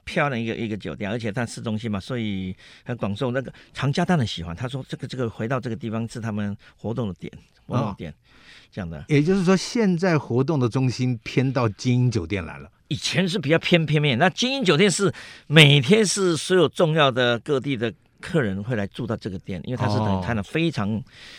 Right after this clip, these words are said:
Speaker 1: 非常重要的一个酒店，因为它进出啊，包括什么里面的课程都非常的好，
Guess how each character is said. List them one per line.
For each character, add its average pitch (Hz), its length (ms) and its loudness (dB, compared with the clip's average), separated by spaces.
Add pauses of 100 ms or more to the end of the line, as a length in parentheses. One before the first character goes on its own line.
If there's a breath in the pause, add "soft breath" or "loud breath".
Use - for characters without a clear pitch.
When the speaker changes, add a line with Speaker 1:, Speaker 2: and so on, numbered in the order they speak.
(160 loud breath)
Speaker 1:
非 196 160 2
常 139 140 4
重 151 160 4
要 139 120 4
的 113 500 4
一 123 80 -2
个 117 100 -2
酒 92 160 -6
店， 110 220 -6
因 127 80 -4
为 120 80 -2
它 120 220 -4
进 123 240 -2
出 131 340 0
啊， 120 260 4
包 127 180 4
括 123 220 2
什 104 160 -4
么 107 80 -2
里 104 120 0
面 127 140 -2
的 117 140 -2
课 - 240 0
程 185 160 -6
都 - 80 -6
非 180 180 -4
常 95 180 -2
的 90 120 -4
好， 87 160 -8